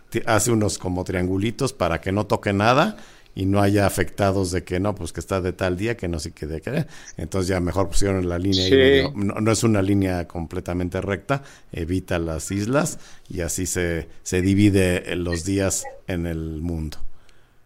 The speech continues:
Speaker 2: Ujú. Sí, no, no, no, tienes toda la razón. Entonces, este, pues sí, un viaje, la verdad, eh, muy padre,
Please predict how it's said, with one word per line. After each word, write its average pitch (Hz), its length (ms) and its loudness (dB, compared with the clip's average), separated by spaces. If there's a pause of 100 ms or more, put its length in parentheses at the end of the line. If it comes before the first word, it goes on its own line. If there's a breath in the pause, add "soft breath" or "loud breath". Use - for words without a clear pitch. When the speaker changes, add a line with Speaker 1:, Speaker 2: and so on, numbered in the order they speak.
(920)
Speaker 2:
Ujú. 135 480 2 (340)
Sí, 156 240 4
no, 139 140 4
no, 131 120 0
no, 131 140 0
tienes 139 240 0
toda 135 140 4
la 127 100 4
razón. 113 300 -4
Entonces, 135 480 -2
este, 117 380 -2 (380)
pues 151 140 4
sí, 208 240 2
un 175 160 0
viaje, 151 480 2 (380)
la 127 160 2
verdad, 139 500 2
eh, 123 60 -8
muy 135 180 -2
padre, 139 440 0